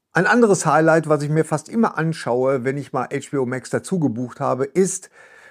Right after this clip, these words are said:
Wishful Drinking. Das ist eine One-Woman-Show, in der Carrie Fisher auf der Bühne über ihre Kindheit und ihre Karriere in Hollywood erzählt. Wirklich fantastisch und super, super lustig. Aber all das gibt es in Deutschland natürlich nicht.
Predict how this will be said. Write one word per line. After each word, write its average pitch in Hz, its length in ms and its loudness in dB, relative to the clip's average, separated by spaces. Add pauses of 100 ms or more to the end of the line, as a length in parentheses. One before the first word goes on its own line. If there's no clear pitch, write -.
(120)
Wishful 165 460 6
Drinking. 110 600 -4
Das 127 160 -4
ist 156 140 -8
eine 147 220 0
One-Woman-Show, 151 880 4
in 147 160 -6
der 139 180 4
Carrie 208 360 0
Fisher 160 420 -2
auf 196 160 0
der 202 80 2
Bühne 156 320 -2
über 139 300 -4
ihre 117 260 -8
Kindheit 190 540 -2
und 151 180 -8
ihre 131 280 -4
Karriere 135 500 -4
in 131 260 -8
Hollywood 110 300 -6
erzählt. 98 440 -16
Wirklich 139 280 -6
fantastisch 135 640 -8 (200)
und 95 220 -16
super, 113 540 -6
super 104 360 -8
lustig. - 520 -18 (320)
Aber 147 160 4
all 220 180 8
das 190 300 4 (220)
gibt 165 200 4
es 156 120 -2
in 120 160 -8
Deutschland 104 400 -6
natürlich - 420 -14
nicht. 92 260 -18